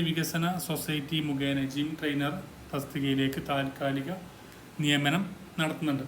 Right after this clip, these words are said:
വനിതാ ഉദ്യോഗാർത്ഥികൾക്കായി ഓഗസ്റ്റ് ഇരുപത്തിരണ്ടിന് വ്യാഴാഴ്ച രാവിലെ പതിനൊന്ന് മണിക്ക് വാക്കിൻ ഇന്റർവ്യൂ നടത്തുന്നുണ്ട്. Deployment Personal Training, ഡി പി ടി, പ്രസ്തുത തസ്തികയിലെ പ്രവൃത്തി പരിചയം എന്നിവയാണ് യോഗ്യത. ഉയർന്ന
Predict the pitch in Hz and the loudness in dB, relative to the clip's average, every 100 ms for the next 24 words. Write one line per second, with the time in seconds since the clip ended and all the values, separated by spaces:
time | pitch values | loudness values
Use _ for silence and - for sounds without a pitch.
0 | - 165 175 208 190 160 156 143 147 139 | 0 4 8 8 8 6 4 4 2 4
1 | 156 175 147 151 - 151 151 165 160 165 | 4 4 4 2 0 0 0 2 2 2
2 | 160 147 143 139 143 139 143 160 160 147 | 2 2 2 0 0 2 2 0 0 0
3 | 143 151 147 139 135 135 135 143 143 143 | 2 2 4 4 6 4 4 2 0 2
4 | 147 139 147 143 220 - - - - - | 0 -2 0 0 0 -6 -12 -14 -10 2
5 | 170 175 175 196 202 208 196 170 160 - | 4 6 8 8 8 6 4 4 2 2
6 | 170 160 151 143 151 - - 147 147 143 | 0 0 0 2 0 -2 -8 -2 0 0
7 | - 151 139 165 220 - - - - 160 | 0 0 2 2 2 -2 -12 -16 -2 0
8 | - 175 175 175 165 156 151 160 151 147 | 2 2 2 2 0 2 2 0 0 0
9 | 143 147 147 139 156 143 143 139 139 139 | 0 0 2 2 2 2 4 4 4 4
10 | 135 139 185 151 147 156 | 4 2 2 2 0 -2